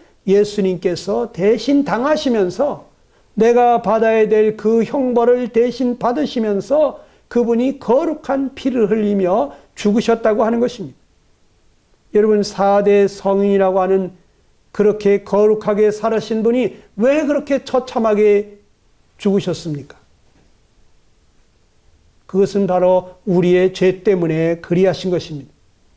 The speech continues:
우리가 지은 죄를 그분이 대신 형벌을 받으시면서 죄값으로 사망을 당하시면서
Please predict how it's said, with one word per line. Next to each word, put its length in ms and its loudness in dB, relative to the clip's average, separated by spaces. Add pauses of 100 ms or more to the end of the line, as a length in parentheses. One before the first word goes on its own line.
(1200)
우리가 340 2
지은 340 2
죄를 380 2
그분이 520 0 (200)
대신 760 2 (1080)
형벌을 600 2
받으시면서 920 -4 (960)
죄값으로 720 0
사망을 640 -4
당하시면서 840 -4